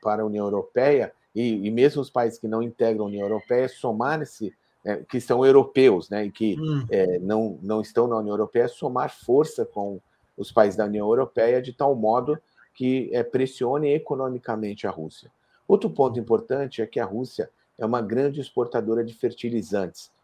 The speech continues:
Speaker 1: Então, por exemplo, o Brasil, o Brasil e os demais países da América Latina, oitenta e oito por cento do fertilizante que eles utilizam são importar-, é impor-, é, é importado da Rússia.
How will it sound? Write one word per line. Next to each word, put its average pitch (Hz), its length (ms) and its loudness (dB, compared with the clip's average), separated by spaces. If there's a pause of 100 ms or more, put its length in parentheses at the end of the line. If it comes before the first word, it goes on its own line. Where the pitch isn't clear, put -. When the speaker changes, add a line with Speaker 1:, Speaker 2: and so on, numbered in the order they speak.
Speaker 1:
Então, 104 140 -4
por 120 120 0
exemplo, 98 200 -2
o 98 40 -6
Brasil, 117 680 0 (340)
o - 40 -12
Brasil 101 380 0
e - 20 2
os 120 80 -4
demais 107 300 -4
países 101 240 -6
da 101 60 -4
América 95 340 -6
Latina, 131 360 -4
oitenta 156 500 -4
e 143 40 2
oito 131 240 -2
por 107 140 -8
cento 107 340 -10
do 104 120 -12
fertilizante 101 720 -8
que 101 80 -10
eles 92 200 -6
utilizam 113 580 -4 (320)
são 120 160 -4
importar-, 113 680 -2
é 107 140 -2
impor-, 113 380 0
é, 95 200 -6
é 107 100 -4
importado 113 600 -6
da 85 140 -6
Rússia. - 360 -18